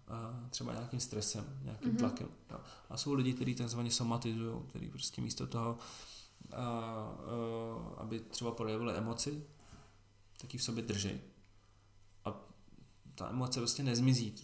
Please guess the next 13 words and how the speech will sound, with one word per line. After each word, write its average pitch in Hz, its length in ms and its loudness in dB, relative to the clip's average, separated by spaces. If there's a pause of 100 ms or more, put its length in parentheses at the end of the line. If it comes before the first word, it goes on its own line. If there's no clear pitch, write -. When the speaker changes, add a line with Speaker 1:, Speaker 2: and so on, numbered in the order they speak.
(160)
Speaker 1:
prostě - 340 -6
to, 113 140 -6
to 110 140 -4
tělo 120 340 0
to 120 140 0
něco 123 460 8
musí 123 340 4
jako 123 200 -2
transformovat, 120 680 -2
předělat. 120 420 -2 (300)
A - 60 -8
často 127 300 -2
to 131 140 0